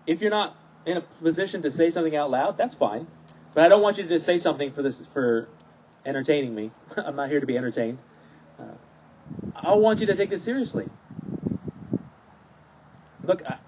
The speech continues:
Sunday morning to me is gonna start looking different. Like, you're not here to be, just have your ears tickled, church. If you are, you're in the wrong place. I'm just gonna tell you that right now. We got work to do.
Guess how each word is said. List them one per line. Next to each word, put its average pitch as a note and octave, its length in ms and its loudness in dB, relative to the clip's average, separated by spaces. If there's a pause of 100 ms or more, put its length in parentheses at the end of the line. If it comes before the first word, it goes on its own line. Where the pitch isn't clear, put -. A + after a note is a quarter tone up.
(180)
Sunday A3 360 4
morning G3 300 4
to F3+ 100 -8
me A3 280 0
is C#3 160 2
gonna E3 240 2
start E3 220 2
looking D3+ 260 0
different. B2 320 -2
Like, A2+ 160 -2 (1400)
you're D#3 120 -2
not G3+ 160 2
here G#3 260 6 (120)
to - 100 -14
be, F#3+ 220 -6 (320)
just F3 200 -6 (120)
have F#3+ 220 -4
your G#3+ 80 0
ears G#3+ 220 -2
tickled, E3+ 320 -8
church. E3+ 340 -2 (380)
If E3+ 160 -2
you G#3+ 140 0
are, A3 220 2
you're F3 240 2
in F#3 120 -4
the E3+ 80 4
wrong E3 180 4
place. - 360 -2 (540)
I'm C#3 100 -8
just D3+ 100 -8
gonna D#3+ 100 -2
tell C#3+ 100 0
you C3+ 60 0
that A#2+ 80 4
right A2+ 140 4
now. F#2+ 140 -14 (1800)
We D3+ 80 -2
got B3+ 160 6
work C#4+ 180 10
to A#3+ 80 2
do. - 220 -4